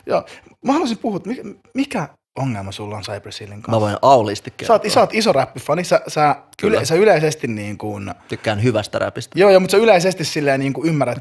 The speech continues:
Speaker 2: Pieni
Speaker 1: ymmär-,
Speaker 2: ero.
Speaker 1: ymmärrät niin kuin
Speaker 2: Hyvän
Speaker 1: genren
Speaker 2: räpin
Speaker 1: e-
Speaker 2: päälle. <laughs> Okei, siis dude, edelleenkin mä haluan t-, painottaa. Pelkkä positiivisuus, sunshine, yeah, yeah, we lit. Mut Cypress Hill on ääripaskaa. Ääripaskaa. Siis kurasin paskaa ikinä.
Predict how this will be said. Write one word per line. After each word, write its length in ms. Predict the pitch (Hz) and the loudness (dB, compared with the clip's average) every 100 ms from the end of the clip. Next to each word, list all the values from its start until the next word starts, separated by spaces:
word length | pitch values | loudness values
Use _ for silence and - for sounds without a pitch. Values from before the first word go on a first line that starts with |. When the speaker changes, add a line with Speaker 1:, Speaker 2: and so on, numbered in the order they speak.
| - | 0
Speaker 2:
Pieni 180 | 127 | 2
Speaker 1:
ymmär-, 120 | 196 165 | 4 4
Speaker 2:
ero. 40 | 160 | 4
Speaker 1:
ymmärrät 440 | 214 190 151 139 147 | 4 4 4 2 0
niin 220 | 139 131 | -4 -2
kuin 220 | 135 135 | -4 -2
Speaker 2:
Hyvän 80 | 147 147 | 0 0
Speaker 1:
genren 100 | 104 123 | 0 0
Speaker 2:
räpin 140 | 123 | -2
Speaker 1:
e- 80 | 135 | -2
Speaker 2:
päälle. 260 | 113 113 156 | -2 -4 -6
<laughs> 60 | - - - - - - - - - 1077 1077 - - - - _ _ - - - _ - _ _ _ _ _ _ _ - - 240 180 | -10 -10 -10 -12 -14 -14 -18 -16 -18 -18 -18 -20 -20 -20 -20 _ _ -20 -20 -20 _ -20 _ _ _ _ _ _ _ -14 -12 -6 0
Okei, 380 | 160 147 123 - | 4 4 2 -4
siis 200 | - 135 127 | -6 -4 2
dude, 300 | 151 123 151 | 4 6 6
edelleenkin 360 | 190 139 110 | 6 4 2
mä 80 | 113 | 0
haluan 200 | 139 120 | 0 0
t-, 180 | 120 - | -4 -6
painottaa. 480 | 113 104 101 - 104 - - - - - | -4 -2 -4 -4 -4 -6 -20 -20 -20 0
Pelkkä 240 | 139 120 | 0 0
positiivisuus, 760 | 117 110 - 110 104 107 101 - | -2 -2 -2 -4 -4 -6 -6 -4
sunshine, 460 | 104 98 101 101 | -4 -4 -6 -4
yeah, 140 | 104 101 | -4 -4
yeah, 180 | 98 98 | -4 -4
we 140 | 98 | -6
lit. 220 | 101 - _ _ _ _ | -8 -10 _ _ _ _
Mut 120 | 117 | -2
Cypress 300 | 131 135 120 | 2 2 2
Hill 140 | 127 107 | 0 2
on 60 | 90 | 2
ääripaskaa. 640 | 107 82 85 - - - _ _ _ _ _ _ _ _ | 0 -4 -8 -8 -12 -18 _ _ _ _ _ _ _ _
Ääripaskaa. 800 | 127 107 90 - - - - - 113 | 0 2 -2 -6 -8 -8 -10 -12 -12
Siis 120 | - | -12
kurasin 380 | - 151 123 110 | 0 4 4 2
paskaa 380 | - 107 - 107 | 0 -2 0 -2
ikinä. 320 | 104 - 95 | -2 -4 -10